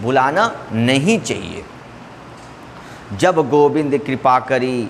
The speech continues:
तब गुरु मिलिया आए।" ऐसे हमको साधारणतया गुरु जी नहीं मिल गए जो हमको ज्ञान दे रहे हैं। "जब गोविंद कृपा करी, तब गुरु मिलिया आए।"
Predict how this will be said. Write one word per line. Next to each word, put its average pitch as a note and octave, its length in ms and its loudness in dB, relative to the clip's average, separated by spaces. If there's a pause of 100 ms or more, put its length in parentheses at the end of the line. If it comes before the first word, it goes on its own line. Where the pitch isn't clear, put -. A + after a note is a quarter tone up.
(340)
तब D#3 300 0
गुरु C#3 180 2
मिलिया A#2+ 560 2
आए।" F#2 380 0 (840)
ऐसे C3 360 2
हमको G3+ 720 0 (680)
साधारणतया C#3+ 960 2
गुरु E3 260 2
जी G3 160 -2
नहीं G#3 160 0
मिल A#3+ 160 2
गए F3+ 300 2 (1600)
जो C#3+ 160 2
हमको G3+ 360 2
ज्ञान G#3 300 2
दे G#3+ 140 4
रहे G#3 180 2
हैं। F3 380 -2 (760)
"जब A#3 300 2
गोविंद G3+ 460 2
कृपा D#3+ 400 -2
करी, G2+ 300 -6 (840)
तब D#3+ 340 0
गुरु C#3 240 0 (100)
मिलिया A2+ 480 0
आए।" G2 240 -4